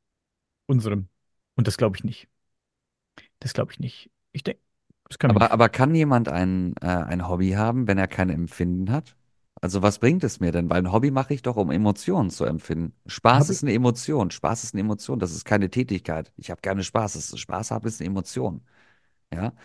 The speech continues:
Speaker 2: Und alles das, was man ja macht, macht man ja, weil es etwas mit einem Menschen macht. Wenn du aber keine Emotionen hast, dann hast du doch auch nichts, ähm, also keine Begründung, warum du das machst. Und da fängt für mich dann wieder das Verbrechen an.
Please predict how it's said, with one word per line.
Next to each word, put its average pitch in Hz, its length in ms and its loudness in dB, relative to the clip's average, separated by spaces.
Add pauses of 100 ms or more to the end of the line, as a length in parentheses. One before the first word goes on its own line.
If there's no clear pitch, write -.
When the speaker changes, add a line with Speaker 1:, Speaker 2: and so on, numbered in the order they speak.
(140)
Speaker 2:
Und 95 140 -2
alles 120 260 0
das, 110 180 2
was 101 140 -2
man 95 140 4
ja 90 120 2
macht, 101 360 -4
macht 110 260 -4
man 101 160 0
ja, 113 260 0 (380)
weil 104 180 0
es - 260 -2
etwas 92 640 -4
mit 90 340 -8
einem 92 180 -2
Menschen 95 300 -2
macht. 123 260 -2
Wenn 92 280 0
du 82 180 -6
aber 82 180 -6
keine 98 280 -2
Emotionen 92 760 -4
hast, - 360 -16 (500)
dann 92 180 -6
hast 147 200 -6
du 156 80 -2
doch 92 200 -2
auch 90 180 -6
nichts, 110 600 -4
ähm, 95 400 0
also 90 180 -4
keine 110 220 -2
Begründung, 110 520 -4
warum 120 280 -2
du 131 60 -2
das - 220 -6
machst. 85 260 -10
Und 85 260 -8
da 95 120 -4
fängt 123 220 -2
für 123 100 -2
mich 123 160 -2
dann 120 140 0
wieder 110 160 0
das 107 160 -2
Verbrechen 117 480 -6
an. 67 200 -14